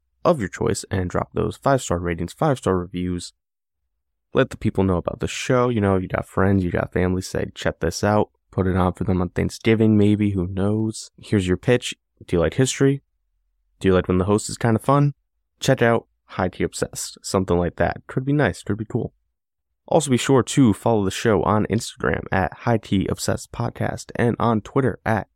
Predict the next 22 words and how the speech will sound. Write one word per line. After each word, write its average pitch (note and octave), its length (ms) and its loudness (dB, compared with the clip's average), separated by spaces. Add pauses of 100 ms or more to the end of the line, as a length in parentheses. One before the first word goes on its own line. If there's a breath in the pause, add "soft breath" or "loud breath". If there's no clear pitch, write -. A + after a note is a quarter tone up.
(400)
High F2+ 220 -2
T - 300 -4
O F2+ 160 2
Podcast. - 640 -8 (840)
Not A#2+ 160 0
the - 80 -2
best A2 420 2
at A2 80 -2
keeping G#2+ 260 0
the G2 60 2
Twitter A#2+ 300 2
up B2 120 -2
to B2 80 -2
date, C3 240 0 (300)
but F2+ 260 -2
the, F2 180 -2 (200)
uh, - 60 -6
Instagram, A#2 560 -2 (240)
pretty B2 240 0
much G2 320 0 (300)
fire. G#2 420 0 (400)
And F2+ 320 0